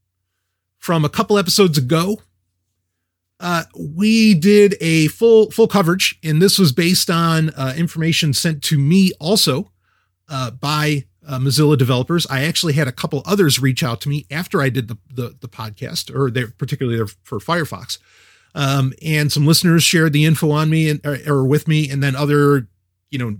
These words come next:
I mean, news organizations have come out with it and, and let it be known, uh, about the massive shakeup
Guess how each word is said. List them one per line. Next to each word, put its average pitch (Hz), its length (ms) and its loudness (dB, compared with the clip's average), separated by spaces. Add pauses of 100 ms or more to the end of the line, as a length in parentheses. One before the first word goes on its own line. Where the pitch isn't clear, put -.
(140)
I 127 40 -10
mean, 120 260 -2
news 147 260 6
organizations 139 720 0
have 117 160 -4
come 135 180 -2
out 127 160 -2
with 127 160 -4
it 123 120 -2
and, 120 120 -6
and 120 180 -10
let 117 200 -4
it - 100 -12
be 120 120 -6
known, 151 340 0 (400)
uh, 131 240 -4
about 151 400 -2 (340)
the 151 560 0 (600)
massive 170 520 -2
shakeup - 540 -4